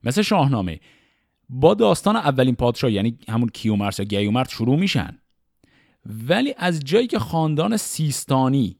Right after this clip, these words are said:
وارد داستان می‌شن، یعنی سام و بعدش زال و بقیه، از جایی که اینا میان توی داستان، عملاً سلسلهٔ داستان‌های نقالان از محوریت شاهان ایران دور می‌شه و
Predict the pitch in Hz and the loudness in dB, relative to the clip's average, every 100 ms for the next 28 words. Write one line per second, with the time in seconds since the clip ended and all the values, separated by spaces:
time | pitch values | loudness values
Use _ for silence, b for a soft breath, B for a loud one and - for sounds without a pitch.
0 | _ 110 113 113 143 165 127 104 - 131 | _ -4 2 4 4 4 4 2 0 0
1 | 147 - 90 90 92 87 95 - - 104 | 0 -2 -4 -6 -6 -4 -4 -6 -2 -2
2 | 104 98 87 87 90 90 87 87 85 90 | 0 -4 -6 -6 -8 -6 -6 -6 -8 -8
3 | 104 95 85 _ _ 131 160 262 247 - | -8 -8 -10 _ _ -6 -4 -4 -6 -6
4 | 175 170 214 247 175 147 151 151 139 - | 0 2 4 4 2 2 2 2 2 0
5 | 170 120 - - 139 160 160 180 131 92 | -4 -4 -8 -8 -4 -2 -2 0 0 -2
6 | - - 139 127 - 127 180 185 123 104 | -6 0 0 0 -4 -4 -4 -2 -2 -2
7 | 101 95 98 104 98 - 95 101 85 80 | -6 -6 -4 -2 -4 -4 -2 -2 -4 -10
8 | _ _ b b b 143 196 196 143 120 | _ _ b b b 0 0 2 0 0
9 | 113 104 110 95 - 110 101 113 127 113 | 0 2 -2 -2 -4 -2 -2 0 -2 -2
10 | 92 87 76 82 101 175 226 135 - 85 | -4 -6 -8 -8 -2 0 0 -2 -4 -6
11 | 90 - _ _ _ - | -8 -12 _ _ _ -8